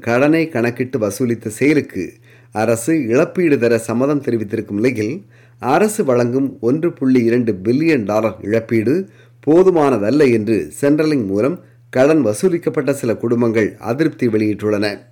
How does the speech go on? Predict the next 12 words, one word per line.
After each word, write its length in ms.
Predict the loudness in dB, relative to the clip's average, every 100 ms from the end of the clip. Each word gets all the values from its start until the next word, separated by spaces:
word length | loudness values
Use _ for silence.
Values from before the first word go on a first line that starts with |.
| _ _ -20 -20 -16
சுமார் 340 | -4 0 0 -2 -6 -2
நான்கு 300 | 0 2 2
லட்சத்து 400 | 0 -2 -4 0 0 -2
முப்பத்தி 400 | -6 -2 -4 -2 0
மூன்றாயிரம் 460 | 0 2 2 2 2
பேரிடமிருந்து 520 | 0 0 -2 -2 -2 -4 -4
சென்ட்ரலிங் 500 | -4 -2 -2 -2 -4 -6 -16 -20 -6
சுமார் 300 | 0 0 0 -4 -2
ஒன்று 220 | 0 0 0
புள்ளி 240 | 2 2 4 4
ஏழு 160 | 4 4 2
மூன்று 260 | 2 0